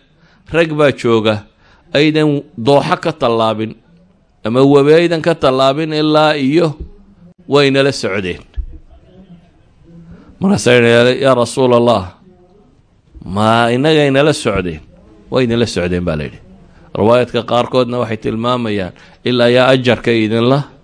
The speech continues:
wadaagayeen." "Wa hum bilmadiina," baa la yidhi. "Ma iyagoo weli Madiina joogay haddana ajarka wax ku lahaayeen?" Haa buu nabigu yidhi calayhi salaatu wasalaam. "Xabasahumul cudur." Hamigan iyo warwarkan baa hayay.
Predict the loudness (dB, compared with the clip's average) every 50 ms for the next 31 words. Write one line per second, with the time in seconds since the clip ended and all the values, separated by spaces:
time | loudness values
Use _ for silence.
0 | _ -4 -2 0 4 4 4 4 4 2 0 -2 -4 -6 -10 -14 -20 -20 -20 -20
1 | -20 -20 _ -16 -8 -6 -6 -6 -6 -10 -18 _ _ -20 -20 -20 -20 -20 -12 -6
2 | -2 0 0 0 0 2 2 2 2 2 2 0 -2 -2 -2 -2 -2 -2 -2 0
3 | 0 0 0 0 0 -2 0 0 0 2 2 2 2 4 2 2 2 0 -2 -2
4 | 0 0 -2 -2 -2 -4 -4 -2 -2 -2 -2 -2 -2 -2 -2 -2 -2 -2 0 0
5 | 0 0 0 0 0 0 0 -2 -4 -6 -8 -10 -14 -18 _ _ _ _ _ _
6 | _ _ -8 -6 -4 -4 -2 -4 -4 -2 -2 -2 0 0 2 2 2 2 2 0
7 | -2 -4 -4 -4 -6 -6 -8 -10 -10 -8 -6 -6 -6 -6 -10 -12 _ -20 -20 -20
8 | -18 -14 -6 -2 -2 0 0 -2 -2 -2 -4 -4 -4 -2 -4 -2 -2 -2 -2 -2
9 | 0 0 0 0 0 -4 -8 -10 -14 -20 -20 -20 -20 -20 -20 -20 -20 -20 -20 -20
10 | -20 -20 -20 -20 -20 -20 -20 -20 -18 -8 -6 -4 -4 -2 -2 -2 -2 -2 -2 0
11 | 2 2 2 4 4 4 4 4 2 2 0 -2 -2 -2 0 0 0 0 0 0
12 | 0 0 0 0 -2 -2 -4